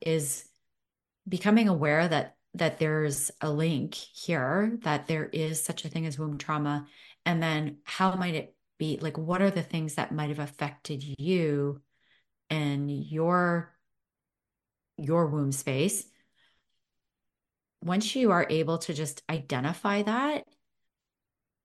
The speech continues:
things will start to open up. Obviously, you know, I have a whole process for this. We can't,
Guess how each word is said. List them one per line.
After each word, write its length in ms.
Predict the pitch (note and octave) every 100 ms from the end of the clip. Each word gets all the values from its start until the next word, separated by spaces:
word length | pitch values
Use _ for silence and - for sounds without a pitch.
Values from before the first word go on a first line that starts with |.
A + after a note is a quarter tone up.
| -
things 460 | E3+ - F#3+ F#3 F3+
will 60 |
start 240 | F3 D3+ D3
to 160 | -
open 200 | D3 C#3+
up. 220 | F#2+ - - _ _ _ - - _ _ _ _ _ _ _ _
Obviously, 580 | E3+ E3+ E3 F3 D3+ C3 - -
you 80 | D3+
know, 40 |
I 60 | C#3
have 160 | D3+
a 40 | C#3
whole 120 | D3
process 340 | D3 C#3 A2
for 120 | - C#3
this. 180 | C3
We 60 | D3
can't, 280 | - C#3